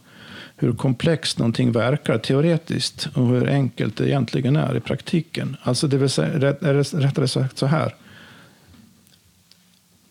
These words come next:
Vår föreställning om komplexitet och hur svårt det är att förstå saker och ting,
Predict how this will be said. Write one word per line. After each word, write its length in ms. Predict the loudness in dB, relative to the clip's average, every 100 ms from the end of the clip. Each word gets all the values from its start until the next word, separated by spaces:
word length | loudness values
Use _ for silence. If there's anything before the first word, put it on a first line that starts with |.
| _ _ _ _ _ _ _ _ _
Vår 340 | -2 2 2
föreställning 680 | 2 2 4 2 2 2 4
om 120 | 2 2
komplexitet 1000 | 0 0 -2 -2 -4 0 2 2 0 -4
och 240 | -4 -4
hur 60 | -4
svårt 460 | -2 0 2 0 0
det 120 | 0
är 80 | 0
att 100 | 0
förstå 420 | -2 0 2 2
saker 360 | 0 -2 -2
och 60 | -4
ting, 300 | -2 -2 -4